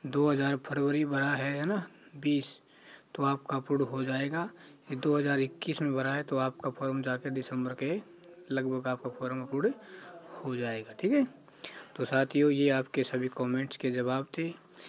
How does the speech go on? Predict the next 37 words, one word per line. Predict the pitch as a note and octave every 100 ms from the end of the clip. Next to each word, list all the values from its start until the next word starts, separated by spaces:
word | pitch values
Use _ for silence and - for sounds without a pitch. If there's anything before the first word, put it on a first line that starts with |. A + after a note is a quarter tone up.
| - - -
ये |
मैं | C3 B2+
आपको | B2+ - B2+
payment | C3 B2+ C3 C#3
की | C3
जानकारी | B2+ B2 A#2+ B2+ B2
दे | B2
देता | B2 -
हूँ, | C#3
कल | C#3 B2+
किस | B2 B2+
ज़िले | A#2+ A#2+
का | A#2 A#2+
आएगा। | A2 A2 - - - - - - -
देखो, | C#3 D3 D3+
चार | D#3 - C3+ C#3+
ज़िले | C#3 C#3
हैं, | C#3+ C#3+
जयपुर, | B2+ B2+ - D3 D#3+ E3+ - - - - - - - - - C3
दौसा, | B2 C3+ - D#3 D#3
प्रतापगढ़, | D#3+ B2+ - C3+ C#3 C#3 D3
चित्तौड़गढ़, | C#3+ - B2+ - C#3 C#3+ D3+ E3 - - _ - - - _
है | C#3
ना। | E3 F#3+
इन | - D#3
चार | - C#3+ C#3+
ज़िलों | D3+ C#3 C#3+
के | D3
payment | C3+ C3 C3 C3 B2+
अभी | B2 D3+
दिसंबर | D3+ B2 C3 B2+
माह | B2 A#2+
के | -
बहुत | B2+ A#2+ B2
कम | - B2+ A#2
आए | A#2 C#3
हैं, | C#3